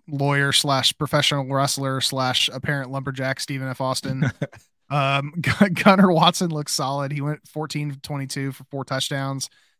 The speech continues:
Speaker 1: That said, Kansas State's not Stone Cold University. W-,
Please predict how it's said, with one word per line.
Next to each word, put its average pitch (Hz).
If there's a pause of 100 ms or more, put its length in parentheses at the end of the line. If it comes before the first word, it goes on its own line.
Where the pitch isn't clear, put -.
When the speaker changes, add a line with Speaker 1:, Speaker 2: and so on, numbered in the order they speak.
(320)
Speaker 1:
That 165
said, 165
Kansas 160
State's 151
not 135
Stone 135
Cold 135
University. 123 (140)
W-, 139